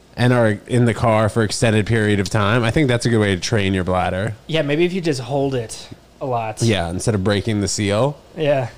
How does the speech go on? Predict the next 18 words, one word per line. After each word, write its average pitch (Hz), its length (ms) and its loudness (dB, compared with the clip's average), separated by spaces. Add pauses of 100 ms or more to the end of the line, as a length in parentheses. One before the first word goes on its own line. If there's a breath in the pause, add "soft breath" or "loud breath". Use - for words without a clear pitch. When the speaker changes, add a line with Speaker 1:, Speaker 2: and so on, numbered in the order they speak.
(180)
Speaker 1:
You 131 100 2
know 160 100 2
what 165 60 2
I 160 60 2
mean? 151 100 -4
Like, 151 260 -2
I 180 220 2
don't 175 240 2
like 143 200 0
to 143 120 2
really 117 480 2 (140)
go 117 160 4
to 107 60 4
the 107 100 4
restroom. 107 500 2
And, 135 100 2
or 160 140 2
I, 170 240 0